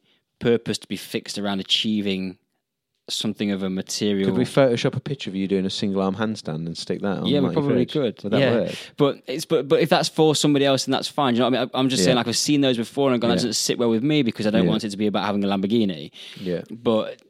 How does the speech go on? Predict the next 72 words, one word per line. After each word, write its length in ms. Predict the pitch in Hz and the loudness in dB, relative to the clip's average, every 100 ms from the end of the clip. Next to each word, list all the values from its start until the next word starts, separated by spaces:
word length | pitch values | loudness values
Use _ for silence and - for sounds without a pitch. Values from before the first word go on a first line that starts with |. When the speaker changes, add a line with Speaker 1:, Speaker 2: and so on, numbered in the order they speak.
| _ | _
Speaker 1:
the 180 | 208 160 | -10 -8
purpose 360 | - 135 127 120 | -2 0 2 0
of 100 | 107 | 0
seeing 380 | - 123 120 117 | 0 2 2 2
something 240 | 113 110 | -2 0
on 80 | 107 | 0
a 40 | |
regular 300 | 104 101 98 | 0 0 0
basis, 500 | 92 113 120 - 95 | 0 2 2 -2 -4
if 120 | 101 | -4
that 200 | 131 120 117 | -2 -2 -4
is 60 | |
gonna 140 | 117 113 | -2 -2
be 120 | 104 | -2
a 40 | |
continual 480 | 98 107 101 127 120 | -4 -6 -6 0 2
motivation, 680 | 113 110 - 107 107 - 101 | 2 2 0 0 0 0 -2
the 60 | 101 | -2
screensaver 640 | - 120 123 117 117 110 | -2 2 2 2 0 2
on 80 | 107 | 2
your 60 | 104 | 0
computer, 500 | 101 98 113 101 90 | -4 -2 0 0 -2
Speaker 2:
Yeah. 140 | 101 | -2
Speaker 1:
the 100 | 98 | -4
amazing 400 | 107 117 120 101 | -2 0 0 -2
holiday 320 | 101 123 117 | 0 2 4
you 100 | 113 | 4
wanna 180 | 110 107 | 4 2
Speaker 2:
But 20 | |
Speaker 1:
go 60 | 101 | 4
Speaker 2:
that's 80 | 214 | 6
what 60 | 240 | 6
I'm 40 | |
Speaker 1:
on, 60 | 208 | 6
Speaker 2:
being 120 | 185 | 4
Speaker 1:
that's 140 | 151 | 4
what 40 | 208 | 4
Speaker 2:
serious 120 | 247 | 4
Speaker 1:
you're 160 | 226 147 | 6 6
Speaker 2:
though, 0 | |
Speaker 1:
trying 100 | 120 127 | 6 6
to 60 | |
Speaker 2:
like, 0 | |
Speaker 1:
really 220 | 113 110 131 | 4 4 4
Speaker 2:
for 40 | |
you, 60 | - | 4
Speaker 1:
graft 260 | 123 - | 2 2
in 140 | 123 131 | 0 0
for. 480 | - - 67 78 131 | -2 -8 -6 -8 -10
Speaker 2:
for 80 | - | -4
your 140 | 143 139 | -2 0
single 300 | 160 143 139 | -2 2 2
arm 120 | 127 | 2
handstand, 560 | 156 185 - 80 85 | -2 -2 -4 -6 -4
like, 320 | 95 92 - - _ - | -2 -2 -4 -16 _ -6
would 160 | 120 131 | -2 2
that 60 | |
Speaker 1:
Yeah, 40 | 123 | 4
but 120 | 120 | 6
you 60 | 147 | 8
Speaker 2:
actually 100 | 147 | 8
Speaker 1:
know 60 | |
Speaker 2:
work, 80 | 135 | 8
Speaker 1:
what 60 | - | 6
Speaker 2:
do 40 | |
Speaker 1:
I'm 60 | 117 | 4
Speaker 2:
you 120 | 110 | 4
think, 20 | |
a 40 | 120 | 4
Speaker 1:
like, 180 | 123 - | 2 0
though. 80 | |
Speaker 2:
picture? 360 | 82 73 - - | -2 -2 -4 -8